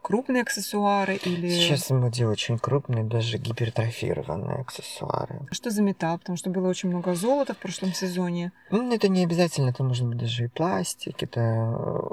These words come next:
Speaker 2: очень много транспарантного, кстати, прозрачного. То есть могут быть какие-то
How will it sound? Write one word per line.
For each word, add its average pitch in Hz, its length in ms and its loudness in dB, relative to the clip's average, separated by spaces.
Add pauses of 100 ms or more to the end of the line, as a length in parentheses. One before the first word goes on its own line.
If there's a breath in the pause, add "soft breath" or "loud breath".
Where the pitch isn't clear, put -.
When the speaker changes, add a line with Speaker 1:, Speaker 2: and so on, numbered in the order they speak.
Speaker 2:
очень 156 220 2
много 135 180 2
транспарантного, 123 960 0
кстати, - 460 -8
прозрачного. 131 1000 -2 (180)
То 127 80 -2
есть 120 140 -4
могут 120 240 0
быть 120 100 -4
какие-то - 580 -12